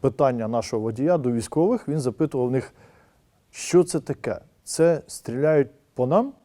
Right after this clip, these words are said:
чи це стріляємо ми? Один із військових підшуткував і сказав,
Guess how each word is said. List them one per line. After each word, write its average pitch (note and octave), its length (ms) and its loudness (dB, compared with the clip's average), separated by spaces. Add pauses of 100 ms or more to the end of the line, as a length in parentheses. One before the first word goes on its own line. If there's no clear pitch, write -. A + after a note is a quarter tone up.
чи - 160 -12
це F#3 160 2
стріляємо D#3 580 -2
ми? C#3 280 -2 (1080)
Один C#3 220 2
із D#3 160 2
військових F#3 460 4
підшуткував D3 760 -2
і F#3+ 40 0
сказав, D3 480 2